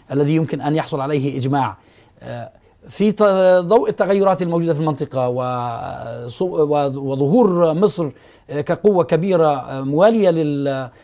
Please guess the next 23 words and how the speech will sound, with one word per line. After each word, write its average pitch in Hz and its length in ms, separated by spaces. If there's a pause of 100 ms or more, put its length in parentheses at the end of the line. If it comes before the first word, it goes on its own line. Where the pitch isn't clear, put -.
(180)
غالبًا 165 280
موالية 165 480
للفكرة 147 540
الإسلامية، 135 720 (460)
هو 165 140
يعتبر، 156 600 (320)
آه، - 20
أن 160 320
المصالحة 143 720
في 147 140
نهاية 135 220
المطا-، 135 500
المطاف 135 380
ستصب 139 360
في 135 120
صالحه، 123 340 (200)
ولكن 214 260
هذه 240 260
فرضية 220 580 (360)
وستصدقها 170 2000 (180)
أو 190 100
تكذبها 165 500
الأيام. 180 440